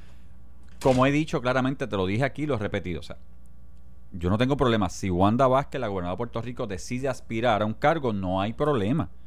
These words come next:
Primero tiene que decir por qué partido. Ah, por el P N P, si es por el P N P. Porque mira, ahora tienes a Papo, Alejandro, que te dice popular, que no va a dejar de ser popular, porque él es popular de verdad,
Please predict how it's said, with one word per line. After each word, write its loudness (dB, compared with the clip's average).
Primero 2
tiene 0
que -2
decir -4
por -6
qué -4
partido. -2
Ah, 0
por -4
el -6
P -2
N 2
P, -4
si -4
es 0
por 4
el 4
P 2
N 2
P. -6
Porque -2
mira, 4
ahora 2
tienes -2
a 0
Papo, 4
Alejandro, -2
que -4
te 0
dice 0
popular, 6
que -4
no -2
va 0
a 2
dejar 4
de -2
ser 0
popular, 0
porque -8
él -4
es -10
popular 2
de 0
verdad, 2